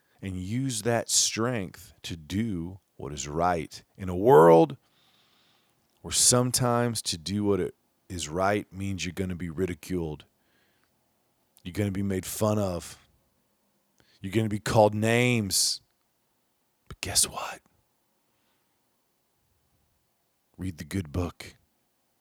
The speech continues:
Christ told us that's exactly what would happen if we stood up for him, if we stood up for truth. Now more than ever, my friends, we need people willing to stand up for truth.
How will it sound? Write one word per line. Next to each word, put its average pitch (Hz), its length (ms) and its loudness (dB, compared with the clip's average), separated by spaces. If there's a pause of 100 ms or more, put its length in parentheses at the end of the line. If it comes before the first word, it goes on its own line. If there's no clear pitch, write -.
(840)
Christ - 580 0 (140)
told 98 380 0
us - 380 -4 (140)
that's - 180 -4
exactly 87 840 -4 (180)
what 60 120 -10
would 76 140 -8
happen 69 480 -12 (1080)
if - 100 -18
we 85 60 -16
stood 90 320 -2
up 73 100 -4
for 80 180 -10
him, 80 320 -6 (1040)
if - 100 -20
we 80 60 -12
stood 85 300 -4
up 80 100 -6
for - 120 -20
truth. 82 520 -8 (1500)
Now 98 340 -6
more 113 260 4
than 107 160 2
ever, 98 240 0
my 85 160 -2
friends, 82 580 -6
we 87 140 -8
need 90 220 -8
people 87 340 -4
willing 85 300 -4
to 73 40 -12
stand 78 400 -4
up - 120 -8
for 73 100 -14
truth. 80 480 -10